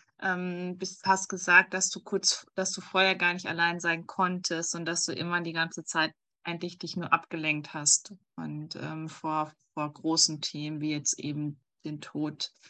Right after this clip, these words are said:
deiner Mom, dann wahrscheinlich die, äh, narzisstische und toxische Beziehung, die vielleicht davor war. Und, ähm,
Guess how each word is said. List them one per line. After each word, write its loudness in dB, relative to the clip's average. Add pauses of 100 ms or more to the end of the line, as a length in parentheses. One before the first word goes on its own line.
(360)
deiner 4
Mom, 6
dann -2
wahrscheinlich 2
die, 2
äh, -2 (180)
narzisstische 4
und -2
toxische 6
Beziehung, 4
die -4
vielleicht 4
davor 8
war. 10 (720)
Und, -2
ähm, 2